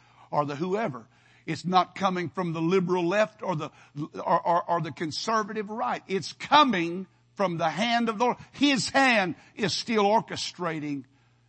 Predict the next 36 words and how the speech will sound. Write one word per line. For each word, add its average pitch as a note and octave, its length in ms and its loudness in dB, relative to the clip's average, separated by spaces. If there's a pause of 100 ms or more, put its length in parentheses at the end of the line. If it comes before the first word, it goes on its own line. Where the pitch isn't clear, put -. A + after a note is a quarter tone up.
(200)
everything. E3+ 760 -2 (1500)
Amen. A3+ 340 -4 (1040)
So - 160 -4
when G3 160 2
I G#3+ 120 6
get A#3 200 2
up A3+ 160 8
in A3+ 100 -2
the G#3 60 -2
morning, A#3 420 2
I'm A3+ 200 4
not B3 280 0 (160)
worried F#3+ 460 4
whether F#3+ 300 2
a F#3 80 0
Democrat's G#3 760 0
in G#3+ 140 -2
the G3 120 4
office G#3+ 480 6
or G#3+ 160 4
a G#3+ 40 0
Republican's D#3+ 720 -2
in D3+ 100 -6
the D3 80 -8
office. D3+ 400 -4
I F#3 140 4
don't G3+ 240 2
like G#3 380 4
it G3 140 -4
sometimes F#3+ 680 4
when F#3 160 -4
the F3+ 80 -2
wrong F3+ 340 2
one's F3+ 240 -4
in F3+ 200 -4
there, G3+ 200 0